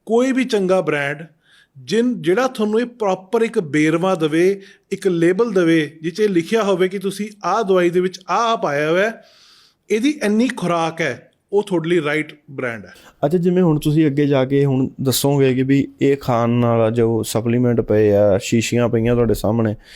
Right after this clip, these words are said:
Speaker 2: ਇਹਦੇ ਨਾਲ ਆਲਸ, ਕਮਜ਼ੋਰੀ ਦੂਰ ਹੁੰਦੀ ਹੈ। ਉਸ ਤੋਂ ਪਹਿਲਾਂ ਤੁਸੀਂ ਇਹ ਦੱਸੋ ਕਿ ਖਾਣ ਦੇ ਨਾਲ ਲੋਕਾਂ ਨੂੰ ਕਮਜ਼ੋਰੀ ਪੈਂਦੀ ਹੈ, ਆਲਸ ਪੈਂਦਾ ਹੈ?
Speaker 1: ਦੇਖੋ, ਬੇ ਟਾਈਮ 'ਤੇ ਖਾਣਾ ਖਾਣਾ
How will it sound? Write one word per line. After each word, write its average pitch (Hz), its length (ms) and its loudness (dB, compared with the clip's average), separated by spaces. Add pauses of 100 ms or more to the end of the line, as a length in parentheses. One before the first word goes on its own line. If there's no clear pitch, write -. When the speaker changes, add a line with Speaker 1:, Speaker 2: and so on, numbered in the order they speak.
(320)
Speaker 2:
ਇਹਦੇ 139 240 2
ਨਾਲ 147 180 0
ਆਲਸ, 127 540 0
ਕਮਜ਼ੋਰੀ 127 440 2
ਦੂਰ 123 260 2
ਹੁੰਦੀ 123 240 2
ਹੈ। 127 60 4
ਉਸ 147 100 0
ਤੋਂ 175 100 0
ਪਹਿਲਾਂ 175 260 0
ਤੁਸੀਂ 180 280 4
ਇਹ 190 40 4
ਦੱਸੋ 180 360 0
ਕਿ 208 240 -2
ਖਾਣ 147 360 -2
ਦੇ 160 120 0
ਨਾਲ 165 300 2
ਲੋਕਾਂ 147 300 2
ਨੂੰ 165 120 2
ਕਮਜ਼ੋਰੀ 143 400 2
ਪੈਂਦੀ 135 440 2
ਹੈ, 143 40 4
ਆਲਸ 131 340 0
ਪੈਂਦਾ 113 360 2
ਹੈ? - 60 -8 (460)
Speaker 1:
ਦੇਖੋ, 220 200 -8
ਬੇ 175 280 2
ਟਾਈਮ 202 280 -4
'ਤੇ 202 240 -4
ਖਾਣਾ 139 340 -10
ਖਾਣਾ 139 380 -12